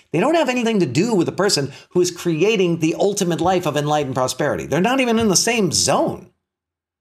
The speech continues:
The drunk monkey puts the tribe's well-being above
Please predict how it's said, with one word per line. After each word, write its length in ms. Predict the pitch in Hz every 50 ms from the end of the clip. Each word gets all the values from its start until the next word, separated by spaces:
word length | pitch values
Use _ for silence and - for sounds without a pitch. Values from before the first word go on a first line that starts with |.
| _ _ _ _ _ _ _ _ -
The 80 | 175 143
drunk 400 | 123 131 165 208 247 277 269 208
monkey 460 | 202 208 196 190 180 185 98 85 78
puts 280 | - - - 190 185 -
the 160 | - 175 175
tribe's 800 | 170 - - - - 160 156 165 180 180 185 180 175 135 131 139
well-being 960 | 117 113 123 127 135 131 127 113 104 110 139 165 180 156 127 107 113 113 - -
above 640 | 117 - - - - 131 135 143 143 139 131 135